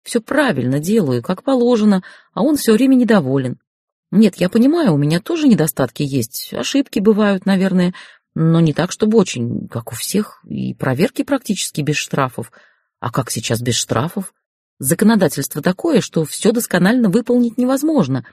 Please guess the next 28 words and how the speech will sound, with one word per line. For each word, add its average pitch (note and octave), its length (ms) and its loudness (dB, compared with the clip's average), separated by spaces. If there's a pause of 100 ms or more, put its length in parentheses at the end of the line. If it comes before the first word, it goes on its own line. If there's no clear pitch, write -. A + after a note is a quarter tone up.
(220)
И C3+ 100 -4
вообще, D#3 440 -2
если E3 340 -2
все - 260 0
выполнять, C3 680 -2 (340)
так - 180 -4
легче G#3+ 280 0
закрыться A3+ 480 0
и A3+ 40 6
не A3+ 100 4
трепыхаться. C4+ 800 -2 (760)
Потому C#3+ 280 0
что A3+ 200 0
итог B3 260 0
один — A3 340 2 (220)
банкротство. D#3+ 680 -2 (580)
Ну, A#3 160 0
вы A3+ 100 4
понимаете. E3+ 720 -2 (1200)
В - 40 -20
процессе E3+ 440 -2
своего D3 320 0
рассказа F#3+ 460 -2
Нина, G3 240 6
разумеется, F3 560 0
уже F3+ 180 2
захлюпала G3 600 2
носом. F3 460 2